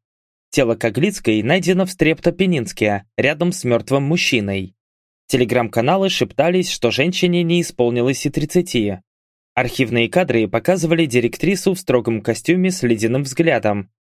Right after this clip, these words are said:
профессионалку, недавно выступавшую с докладом о нравственной цензуре.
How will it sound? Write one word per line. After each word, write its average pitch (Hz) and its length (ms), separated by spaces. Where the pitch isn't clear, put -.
профессионалку, 120 840
недавно 143 480
выступавшую 156 720
с 123 60
докладом 139 600
о 135 100
нравственной 117 600
цензуре. 110 760